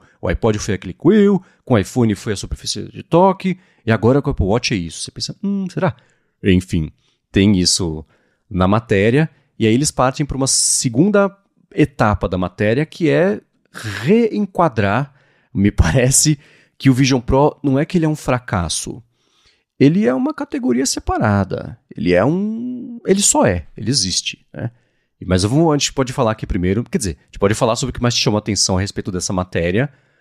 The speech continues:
mas tá sendo interessante ver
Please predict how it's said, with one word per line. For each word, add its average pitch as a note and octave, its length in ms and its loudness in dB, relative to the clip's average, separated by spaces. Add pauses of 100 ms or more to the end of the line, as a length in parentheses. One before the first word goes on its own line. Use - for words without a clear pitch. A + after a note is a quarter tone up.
(200)
mas F#2+ 600 0
tá G#2+ 120 -2
sendo A#2+ 200 0
interessante C3 560 0
ver C#3+ 480 2